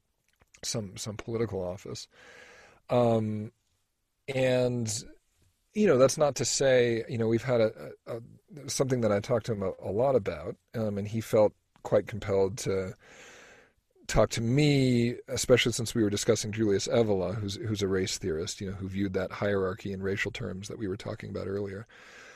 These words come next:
to say that he rejects those aspects of Evola. It's, you know, it's still striking that,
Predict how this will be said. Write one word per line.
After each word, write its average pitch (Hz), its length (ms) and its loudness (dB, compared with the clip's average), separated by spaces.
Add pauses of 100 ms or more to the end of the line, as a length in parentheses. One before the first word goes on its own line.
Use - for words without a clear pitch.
(160)
to 175 100 -2
say 165 220 10
that 139 180 4
he 131 160 4
rejects 120 440 6
those 110 220 4
aspects - 640 2
of 113 220 -2
Evola. 98 440 0
It's, - 180 -8
you 160 100 -2
know, 110 100 2
it's - 100 -2
still 139 200 6
striking 110 520 4
that, 95 200 -2